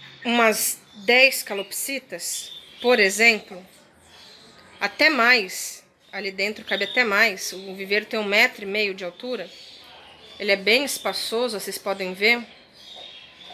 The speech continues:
Vamos colocar aí umas, é, umas dez calopsitas,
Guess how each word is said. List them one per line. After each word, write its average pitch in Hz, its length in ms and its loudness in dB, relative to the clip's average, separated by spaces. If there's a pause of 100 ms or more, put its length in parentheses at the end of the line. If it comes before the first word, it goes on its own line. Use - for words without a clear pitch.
(680)
Vamos 262 260 2
colocar 262 460 2
aí 220 160 4
umas, 214 420 -4
é, 254 200 2
umas 254 220 -6
dez 294 380 2
calopsitas, 285 1120 -6